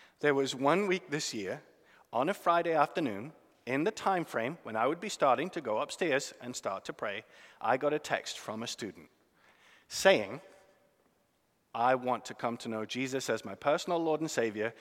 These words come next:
Can I come and meet with you before youth group to do that?"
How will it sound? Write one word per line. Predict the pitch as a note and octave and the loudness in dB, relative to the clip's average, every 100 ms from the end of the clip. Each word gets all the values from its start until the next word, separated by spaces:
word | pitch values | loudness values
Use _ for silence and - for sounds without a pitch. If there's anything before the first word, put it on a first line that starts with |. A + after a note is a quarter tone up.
| - - | -20 -6
Can | C#3 C#3 | 0 2
I | D#3 | 2
come | - C3 | 2 -2
and | A2+ | 0
meet | C3 D3+ | -2 -4
with | A#2+ | -6
you | A2 | -8
before | G#2 - D3 D3+ | -10 -6 0 0
youth | C3 B2 | 0 -6
group | - G2+ - _ _ - | -8 -12 -12 _ _ -12
to | A#2 | -10
do | G#2 | -8
that?" | F#2 E2+ | -10 -12